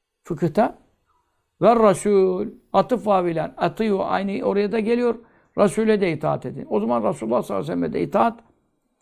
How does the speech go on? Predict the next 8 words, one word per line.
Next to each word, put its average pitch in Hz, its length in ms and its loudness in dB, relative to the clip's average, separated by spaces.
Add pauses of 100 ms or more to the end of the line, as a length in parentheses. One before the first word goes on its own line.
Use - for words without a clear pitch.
(140)
farzlarda 175 580 2
farz, 190 240 -4
vaciplerde 165 580 -4
vacip, - 360 -10
sünnetlerde - 500 -8
sünnet. - 300 -12 (180)
Ha - 180 -8
inanmak 170 600 -2